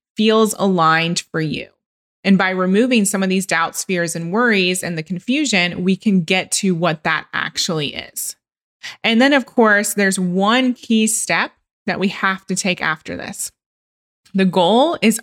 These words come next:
obviously to take action. The goal is to get yourself into forward motion, whatever that may be. Sometimes the action is saying no.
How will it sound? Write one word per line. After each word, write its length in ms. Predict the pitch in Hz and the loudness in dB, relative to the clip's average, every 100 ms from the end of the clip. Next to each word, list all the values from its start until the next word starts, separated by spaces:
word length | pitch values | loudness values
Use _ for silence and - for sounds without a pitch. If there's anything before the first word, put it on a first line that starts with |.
| - | -6
obviously 560 | 214 226 240 226 214 | -2 4 4 4 2
to 120 | 196 190 | 2 2
take 300 | - 170 - | 0 -2 -2
action. 480 | 160 - - - _ _ _ _ _ _ _ _ _ - | -4 -4 -6 -8 _ _ _ _ _ _ _ _ _ -4
The 60 | |
goal 380 | 190 208 214 233 | 2 4 4 4
is 200 | - 208 - | 2 0 0
to 400 | 220 214 196 180 - | 2 4 4 2 0
get 220 | 208 220 | -2 2
yourself 560 | 226 214 214 190 185 - | 2 2 0 0 -2 -2
into 360 | 202 190 - 196 | 2 2 2 0
forward 640 | - 185 190 185 185 175 | 0 2 2 4 2 0
motion, 580 | 165 160 - 156 - - - | -2 -2 -4 -6 -8 -14 -4
whatever 500 | 185 196 185 185 190 | 0 0 0 2 2
that 220 | 175 160 | 2 -2
may 120 | 170 | -6
be. 360 | 156 165 - _ _ _ - | -6 -6 -8 _ _ _ -2
Sometimes 440 | 226 226 277 311 | 2 4 2 2
the 140 | 247 226 | 2 2
action 540 | 175 185 - 277 294 | 0 -2 -2 0 0
is 280 | 269 208 202 | 0 0 0
saying 340 | - 190 165 | 0 0 0
no. 360 | 151 151 - - | -4 -6 -8 -18